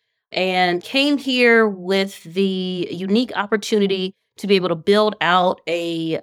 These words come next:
education department that centers and elevates the stories of enslaved Africans, African Americans, and Creoles of color using the space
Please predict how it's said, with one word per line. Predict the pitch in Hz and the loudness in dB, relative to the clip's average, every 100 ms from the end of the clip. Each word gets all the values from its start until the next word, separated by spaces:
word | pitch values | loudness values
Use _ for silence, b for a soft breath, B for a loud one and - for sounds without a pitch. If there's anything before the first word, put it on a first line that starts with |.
| - | 2
education | 214 226 214 214 208 208 | 2 2 2 0 2 0
department | 190 - 202 - 180 165 160 | -2 -2 -2 0 -4 -4 -2
that | 170 165 151 - - _ _ _ _ | 2 2 0 -8 -20 _ _ _ _
centers | - - - 294 - 269 233 | -20 -6 0 0 2 4 4
and | 196 - | 2 2
elevates | 190 202 196 196 - | 2 4 0 -2 -6
the | 170 | -12
stories | - 175 175 175 170 160 - | -6 -2 0 -2 -2 -6 -4
of | 160 165 165 160 - _ | -2 0 -2 -4 -10 _
enslaved | 170 170 - 190 180 180 | -10 -8 -4 0 0 0
Africans, | 196 208 226 214 208 190 190 | 0 0 -2 0 2 2 2
African | 175 202 202 180 | 0 -2 -2 -2
Americans, | 165 170 160 180 160 160 _ _ _ | 0 -2 -2 -4 -4 -6 _ _ _
and | 185 190 | -6 -2
Creoles | 226 202 185 | 0 2 2
of | 180 - | -2 -6
color | - 185 175 170 160 - _ _ _ | -2 0 2 0 -2 -8 _ _ _
using | 175 226 254 233 220 214 208 | -2 2 2 2 0 2 0
the | 185 170 170 165 170 - _ - | -2 -6 -8 -10 -14 -20 _ -18
space | - - 254 262 143 - - - | -16 0 2 2 -2 -10 -20 -20